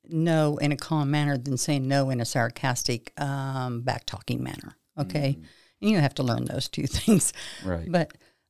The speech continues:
Speaker 1: um, not giving our kids the ability to say to no to us as parents takes away their ability to say no to their friends when their friends want to do something they know sh-, they shouldn't.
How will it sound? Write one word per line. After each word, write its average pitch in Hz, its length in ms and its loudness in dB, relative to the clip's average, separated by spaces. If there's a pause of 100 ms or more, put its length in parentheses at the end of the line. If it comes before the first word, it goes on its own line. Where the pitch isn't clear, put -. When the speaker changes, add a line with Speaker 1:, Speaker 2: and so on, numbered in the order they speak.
(140)
Speaker 1:
um, 147 360 2 (400)
not 233 340 2
giving 240 280 4
our 175 120 2
kids 180 340 -2
the 170 60 2
ability 156 480 2
to 143 100 -2
say 147 220 0
to 143 120 0
no 139 420 2 (120)
to 135 440 -2 (140)
us 196 400 2
as 147 220 2
parents 196 720 0 (460)
takes - 320 -2
away 190 320 0
their 165 180 4
ability 151 540 2
to 139 100 0
say 147 200 2
no 143 200 4
to - 160 -4
their 135 140 0
friends 180 540 0
when 139 140 0
their 135 120 2
friends 170 680 2 (1000)
want 147 360 -2
to - 100 -4
do 143 160 0
something 139 380 -2
they 131 120 0
know 135 180 -2
sh-, - 220 -4
they 139 100 -10
shouldn't. - 320 -8